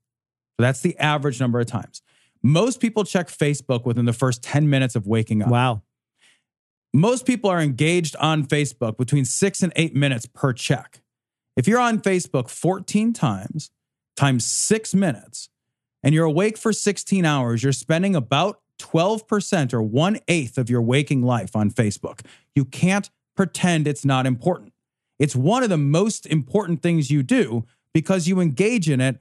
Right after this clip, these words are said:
Speaker 1: one-eighth of your waking life if you are the average
Speaker 2: Sure.
Speaker 1: user.
Speaker 2: Yeah, yeah, yeah.
Speaker 1: That's a massively important, massively powerful tool that we have no transparency into,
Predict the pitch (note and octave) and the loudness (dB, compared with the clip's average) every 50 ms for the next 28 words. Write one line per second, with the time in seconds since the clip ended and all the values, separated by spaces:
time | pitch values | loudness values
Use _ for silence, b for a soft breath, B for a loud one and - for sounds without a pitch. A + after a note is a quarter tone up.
0 | _ _ _ _ B2 D3 F#3 G3+ G#3 - - _ - G#3+ G#3+ G3+ - - G3 E3+ | _ _ _ _ 0 2 2 2 0 -2 -4 _ 0 0 2 0 0 -2 -2 0
1 | E3+ F#3 F3+ E3 D#3+ F3 F3+ E3+ - F3+ E3+ E3 E3 A3 C4+ - - - - - | 0 0 0 0 2 0 0 0 0 -2 -2 -2 -2 -2 -2 -4 -4 -8 -4 -2
2 | E3 D#3 C3 - E3 D#3 D#3 D3 D3 D3+ D#3 D#3+ E3 - - C#3+ C#3 C3+ C#3 A#2 | -2 -2 0 0 0 2 2 2 2 2 0 0 -2 -2 -2 0 0 0 0 0
3 | A#2+ C3 C3 C3 B2 B2+ F#3+ A#3+ C#4 B3 E3 - - B3 A#3+ G3+ F#3 G#3 A3+ G3+ | -2 -2 -2 0 0 0 0 0 2 0 -2 -4 -6 -6 -2 -2 0 0 0 -2
4 | F#3+ G3 F#3 - - - B3+ C4+ C4 B3 A#3 G#3 F#3+ F#3+ G3 G#3 A3+ A#3 A3+ - | -2 -2 -4 -4 -2 0 0 0 2 0 0 0 2 2 2 2 0 0 -2 -2
5 | - G#3+ F#3+ E3 D#3+ D#3 D#3 D3+ D3+ D3+ C#3+ C3 - _ _ _ _ _ _ _ | -2 -2 -2 -2 -2 0 0 2 2 2 0 -2 -4 _ _ _ _ _ _ _
6 | _ _ - D3 E3 D3+ A#2 - - - - - G3+ G#3+ - - A#2+ A2 - - | _ _ 0 2 2 2 0 -4 -10 -8 -2 0 0 0 0 -2 -4 -4 -2 0
7 | G#2+ A#2 C#3 D#3 F#3 G3+ G3+ G#3 F#3+ - G3 E3+ C#3+ C#3+ D3 C3+ A#2+ - - - | 0 2 4 4 4 2 0 0 -2 -2 -2 -2 -2 -2 -2 -2 -4 -6 -12 -8
8 | - - D#3+ E3+ F3 D#3+ D3+ C#3 A#2 - C3 A#2+ A#2 A#2 - - - F#3+ C#3 - | -2 0 0 2 2 2 0 0 -2 -2 -4 -4 -4 -4 -2 0 0 0 0 -2
9 | - F2+ G2 - _ _ _ _ _ _ C#3+ C#3+ A2+ B2+ D3+ D3 D3 C#3+ B2+ A2 | -4 -12 -20 -20 _ _ _ _ _ _ -2 0 0 0 0 2 2 0 0 0
10 | G#2 A2 B2 E3+ G#3+ B3 - - - G#3+ G3 E3+ - - D3+ C3 B2 A#2+ A2+ - | 0 0 2 2 2 0 0 -2 -2 0 0 -2 0 0 0 0 2 0 0 -2
11 | - A2 G#2+ G#2+ G#2 - - G#2 G2 A2+ | -2 0 0 0 0 -2 -4 -4 -6 -6